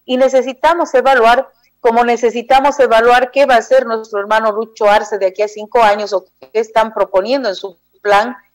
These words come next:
y necesitamos evaluar cuánto se ha cumplido de ello. Eso no le perjudica a la población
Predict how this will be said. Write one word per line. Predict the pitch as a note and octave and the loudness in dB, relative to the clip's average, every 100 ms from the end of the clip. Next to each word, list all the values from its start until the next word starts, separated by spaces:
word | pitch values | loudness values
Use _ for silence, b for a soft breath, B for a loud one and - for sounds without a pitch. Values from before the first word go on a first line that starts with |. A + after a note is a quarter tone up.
| _ _ _ | _ _ _
y | A#3+ | -6
necesitamos | A3+ - G#3 A3 G#3+ A#3 A#3 A3+ | -6 -2 -4 -4 -2 0 0 -4
evaluar | G#3 G3 G3+ G#3+ A3 - - | 0 0 2 2 0 -4 -2
cuánto | B3 A#3+ G#3+ G3 | 0 0 -2 -4
se | G#3 | -2
ha | |
cumplido | F#3+ F#3 F#3 F#3+ F#3 | -4 -6 -8 -6 -4
de | F3 E3+ | -2 -4
ello. | E3+ E3 _ _ b _ | -6 -12 _ _ b _
Eso | - C4 C4+ B3+ | 0 2 2 0
no | B3 | 2
le | C4 | 0
perjudica | A3+ G3+ G3 G3+ G3+ A3 F#3 | 2 0 -2 -8 -10 -8 -2
a | |
la | F3 | -2
población | F3 E3+ E3+ - G3 | -2 -6 -6 -6 -8